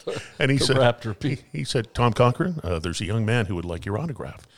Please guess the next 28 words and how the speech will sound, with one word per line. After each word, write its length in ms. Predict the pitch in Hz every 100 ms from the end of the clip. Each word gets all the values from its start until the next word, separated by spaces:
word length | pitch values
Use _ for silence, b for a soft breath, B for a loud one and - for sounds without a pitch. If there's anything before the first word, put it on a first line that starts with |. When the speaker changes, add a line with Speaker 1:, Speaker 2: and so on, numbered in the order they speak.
| b b b b
Speaker 1:
And 100 | -
Tom 220 | 113 147 156
said, 180 | 135
"Well, 100 | 175
of 120 | 226 -
course, 440 | 262 294 233 -
have 140 | 160
him 80 | 208
come 200 | - 190
over." 200 | 220 202
And 80 | 98
he 40 |
signed 300 | 78 110 113
the 80 | 95
autograph. 480 | 92 113 123 143 - - _ _ _ _ _ -
And 100 | 90
then 80 | 95
the 60 |
guy 160 | 90 101
turned 240 | - 104
to 80 | 92
me 180 | 87 113
and 140 | 104
said, 300 | - 101 101
"Mister 260 | 127 139 -
Meatloaf, 600 | 107 156 - 151 196 -
may 180 | 101
I 60 | 104